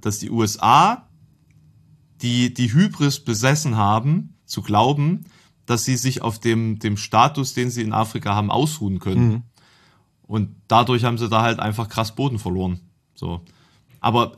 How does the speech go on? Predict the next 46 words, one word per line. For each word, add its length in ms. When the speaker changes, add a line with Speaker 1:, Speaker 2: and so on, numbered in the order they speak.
Speaker 1:
wie 160
gesagt, 300
es 100
geht 160
jetzt 160
ja 60
nicht 220
um 180
die 120
Frage, 400
wer, 360
wer 160
hat 160
mehr 160
Potenzial, 640
China 340
oder, 380
oder 180
die 140
U 140
S 120
A. 160
Es 140
geht 120
ja 60
um 80
die 100
Frage, 360
ob 160
Russland 320
überhaupt 380
eine 80
Rolle 200
spielt 340
zwischen 280
den 180
beiden 300
Mächten. 400
Und 160
meines 300
Erachtens 480
ist 140
es 100
halt 180
der 140
Wurmfortsatz 880